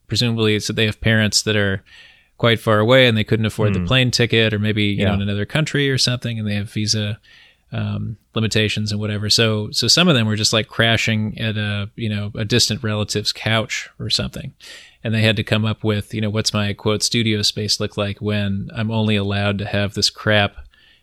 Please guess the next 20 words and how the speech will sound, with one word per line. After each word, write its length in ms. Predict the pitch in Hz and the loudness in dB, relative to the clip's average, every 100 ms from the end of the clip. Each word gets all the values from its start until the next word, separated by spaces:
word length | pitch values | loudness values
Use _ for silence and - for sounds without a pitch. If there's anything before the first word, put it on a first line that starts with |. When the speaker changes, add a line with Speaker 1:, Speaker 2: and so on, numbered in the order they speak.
| _ - | _ -2
Speaker 1:
in 120 | 110 | 0
one 180 | 107 107 | 2 0
corner 400 | - 110 107 104 | 0 2 2 2
of 100 | 98 | 0
the 100 | 101 | -2
dining 420 | 101 101 104 101 | 0 2 2 2
room 340 | 98 98 95 98 | 0 0 0 -2
until 420 | 95 - 101 110 | -2 2 4 4
Speaker 2:
Mm-hmm, 140 | 120 | 4
mm-hmm. 80 | 120 | 2
Speaker 1:
six 260 | - 110 120 | 2 2 2
P 220 | 107 101 | 2 2
M. 420 | 107 98 95 - _ _ | 2 0 -6 -10 _ _
You 120 | - 117 | -6 -2
know 80 | |
what 80 | 107 | 0
I 20 | |
Speaker 2:
Mm-hmm. 60 | 107 | 2
Speaker 1:
mean? 160 | 110 135 - - _ _ | 0 -4 -12 -20 _ _
Um, 640 | 120 110 101 98 101 110 | -2 0 0 -4 -6 -10